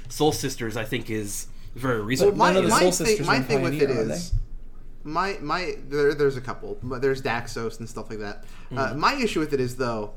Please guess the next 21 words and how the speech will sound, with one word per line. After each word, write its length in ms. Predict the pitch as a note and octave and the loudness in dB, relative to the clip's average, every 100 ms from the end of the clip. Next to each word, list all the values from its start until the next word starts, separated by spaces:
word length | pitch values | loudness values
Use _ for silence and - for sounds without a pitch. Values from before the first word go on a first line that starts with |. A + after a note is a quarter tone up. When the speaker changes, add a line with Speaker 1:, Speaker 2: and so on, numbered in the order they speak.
| - - - | -10 -12 -4
Speaker 2:
it's 200 | D3+ D3 | -4 2
not 240 | F#3+ G3+ | 2 2
gain 220 | E3 F3+ F3 | 0 -2 -2
seven 460 | - E3+ E3+ E3+ | 2 2 2 0
or 40 | D#3 | -2
more 220 | D3+ C#3+ | -2 0
life 260 | C#3 D3+ | 2 0
a 60 | B2 | -2
turn. 480 | - - C3 F3+ G#3 | -6 -2 0 0 0
It's 200 | C3 - | -2 -4
you 100 | C3+ | -6
have 340 | B2 B2 B2 - | 4 4 4 -2
to 40 | |
be 100 | C3 | -6
seven 520 | B2+ - B2+ B2 A2+ - - | -4 -2 0 0 -4 -8 -2
over 320 | D3 D3+ C#3 | 4 4 4
your 160 | C3+ B2+ | 2 2
starting 320 | B2 A#2+ G#2+ | -2 -2 -2
life 100 | D3 | 0
Speaker 3:
Right. 140 | C#3 A#2 | 0 0
Speaker 2:
total, 280 | G2+ F#2 | -4 -8